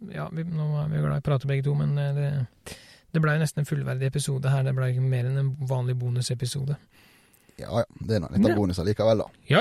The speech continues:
Speaker 1: ja, ja. Vi har pratet om jakt og utstyr og, og diverse, og kost oss med det. Så, ehm, jeg håper det var greit med bonusepisode. Nå har vi i hvert fall tatt med de mest relevante spørsmålene som ikke, eh, uten å s-, stille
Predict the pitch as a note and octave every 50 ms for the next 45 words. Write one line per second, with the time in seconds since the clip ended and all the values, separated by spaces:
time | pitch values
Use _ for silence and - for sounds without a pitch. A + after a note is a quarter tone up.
0 | C#4 C4+ C4+ C4 C4 B3+ B3+ C4 C4+ E4 G4 E4+ - G#3+ G3 - - G#3+ F#3+ -
1 | - - E3+ F3+ F3+ F#3 F#3 F#3 F#3 F#3 F#3 - - - - F#3 F3+ F#3 F#3+ E3+
2 | D#3 - - - - E3 E3+ F3 F3 F3 E3+ E3+ E3+ E3+ E3+ E3+ E3+ E3+ E3 E3+
3 | D#3+ D#3+ D3+ - F3+ F3+ F3 E3+ E3 E3 E3 - - E3 D3+ - - - D#3 -
4 | - - - E3 F#3 G#3 - - - F3+ E3+ E3 D#3+ D#3+ D#3+ D#3+ D#3+ D#3 D#3 D3+
5 | D3 C#3 - _ _ _ _ _ _ _ _ _ _ _ _ _ _ _ _ -
6 | - - - - - _ _ _ _ _ _ _ _ _ _ _ _ _ - E3+
7 | F3 F3+ F3 F3 E3+ F3+ F3 F3 F3 - F3+ E3+ D#3+ D#3 D#3 E3 D#3+ E3 D#3+ D#3+
8 | - - E3 D#3+ F#3 G3 - F3+ E3 E3 E3+ E3 D#3+ D3+ - E3 - - D#3 -
9 | - D3 C#3+ D3+ D3+ D3+ D3 C3+ - - D#3 C#3+ C#3+ D3 C#3 C3 B2 - - C3+
10 | - - B2+ - - C3+ C3 C3+ C#3 C3+ - D3+ C#3 - - - C3+ C3 C3 B2+
11 | C3 C3+ C3+ C3+ C#3 C#3 D3 C#3 - _ _ _ _ _ _ _ _ _ _ _
12 | _ _ _ - E3+ D3+ C#3+ D3 D3+ D#3 C#3+ - - C3+ C3+ C3 C3+ C3+ - -
13 | - _ _ _ _ _ _ _ _ - - - - - D#3 C#3+